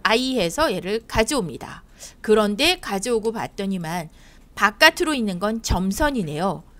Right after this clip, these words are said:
스트로크 패널에서 대시드 라인, 삼 포인트 대시 갭 주면 될 것 같습니다. 오, 예쁘게 완성됐어요. 자, 이제 위에 프레시 밀크라고 하는 요 리본 한번 만들어 보려고 합니다.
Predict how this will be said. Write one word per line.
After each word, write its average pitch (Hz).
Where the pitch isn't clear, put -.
스트로크 403
패널에서 311
대시드 226
라인, 101
삼 381
포인트 349
대시 269
갭 220
주면 240
될 202
것 185
같습니다. 156
오, 294
예쁘게 214
완성됐어요. 202
자, 208
이제 208
위에 226
프레시 403
밀크라고 247
하는 214
요 190
리본 208
한번 233
만들어 208
보려고 156
합니다. 156